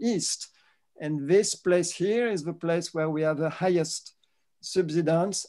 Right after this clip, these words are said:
and the best, uh, preservation. But definitely the, the highest, uh, uh, accumulation at the scale of a quaternary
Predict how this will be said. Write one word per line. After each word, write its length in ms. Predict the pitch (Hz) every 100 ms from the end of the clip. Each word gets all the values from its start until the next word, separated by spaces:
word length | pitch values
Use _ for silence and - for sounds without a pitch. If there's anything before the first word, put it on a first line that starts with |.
| -
and 160 | 160
the 80 | 156
best, 500 | 143 160 165 - -
uh, 480 | 151 151 143 147 143 139
preservation. 960 | 151 135 139 143 139 - 139 143 143
But 240 | 160 175 -
definitely 800 | 165 190 190 185 170 170 170 175
the, 280 | 160 160 151
the 160 | 147 -
highest, 580 | 170 180 170 - - -
uh, 360 | 160 151 147 147 _ _ _ _ _ _ _ -
uh, 120 | 156 -
accumulation 1000 | 160 - 147 147 147 - 147 143 143 - _ _ _ _ -
at 140 | 160
the 80 | 156
scale 360 | 156 - 180 170
of 100 | 160
a 40 |
quaternary 880 | 165 160 160 180 180 160 147 151